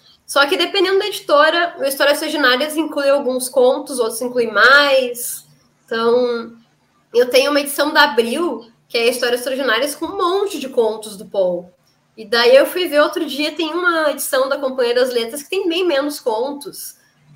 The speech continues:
Então, eu acho muito estranho, cada editora faz uma História Extraordinárias próprio, <laughs> né? Mas, enfim, dos contos do Poe eu adoro vários deles. É difícil falar de um favorito, mas vamos lá.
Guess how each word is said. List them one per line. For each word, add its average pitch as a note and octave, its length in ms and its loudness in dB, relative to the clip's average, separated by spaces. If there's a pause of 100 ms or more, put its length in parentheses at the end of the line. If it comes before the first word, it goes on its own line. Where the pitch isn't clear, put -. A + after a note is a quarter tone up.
Então, A#3 420 -2
eu A3 100 0
acho B3 200 0
muito C4+ 160 -6
estranho, B3+ 340 0
cada B3 240 0
editora C4 380 -2
faz C4 260 2
uma C4 80 -2
História A#3+ 280 -4
Extraordinárias A#3 520 -4
próprio, G#3 640 -6 (240)
<laughs> - 320 -20
né? G3 380 -2
Mas, A3 240 -2
enfim, C#4+ 400 -4
dos B3+ 180 -4
contos C#4 380 0
do D4+ 160 -8
Poe C4 240 6
eu D4 220 2 (180)
adoro A#3+ 640 0 (380)
vários A#3+ 460 4
deles. A3 680 -8 (400)
É A3 140 -2
difícil A#3+ 420 -6
falar B3 240 2
de B3+ 140 -2
um C4 120 -2
favorito, B3 680 -2
mas F#3+ 340 -4
vamos G#3+ 220 -4
lá. F#3 320 2